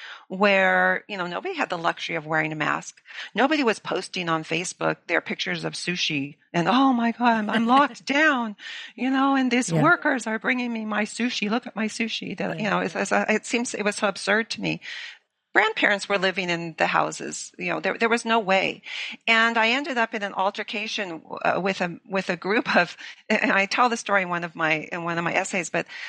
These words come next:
Speaker 1: I ended up facing down a mob of violent men, of men who were about to take over my friend's villa, <laughs> basically. These men were standing outside this gate,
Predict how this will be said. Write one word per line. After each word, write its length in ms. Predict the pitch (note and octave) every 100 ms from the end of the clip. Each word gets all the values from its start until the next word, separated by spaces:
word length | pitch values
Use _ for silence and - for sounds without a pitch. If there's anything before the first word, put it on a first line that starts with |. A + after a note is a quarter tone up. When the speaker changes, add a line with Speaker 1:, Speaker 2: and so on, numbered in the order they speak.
| -
Speaker 1:
I 120 | F#3+
ended 280 | G3+ C#4+ C#4+
up 180 | A3+ G3+
facing 600 | - G#3+ A3 A3+ A3 G#3+
down 480 | G3 F#3+ F3+ D#3 D3+ _
a 160 | F3+ E3+ D#3 _ _ _
mob 680 | - F3 A#3 C4 C4 C#3 -
of 140 | - F3+
violent 460 | E3+ F3+ F#3+ F3
men, 360 | E3+ E3+ D#3 -
of 120 | - E3
men 460 | F3 - F3+ D3+ F3+
who 80 | G#3
were 100 | F#3+
about 320 | F3+ F#3+ F#3+
to 80 | F3
take 320 | - A3 G#3+
over 280 | G3 G3 F#3
my 160 | E3+ E3+
friend's 500 | - F3 E3 E3 - _ _
villa, 420 | D#3 F#3 D#3+ D3+ -
<laughs> 100 | -
basically. 640 | - F#3 - - - - - _ _ - - - - G3+
These 240 | G3 G#3+
men 240 | G#3 G#3+ E3+
were 80 | F3
standing 360 | - G3 G3+
outside 420 | F#3 - F3 F3+
this 160 | E3+ -
gate, 380 | - F#3 D3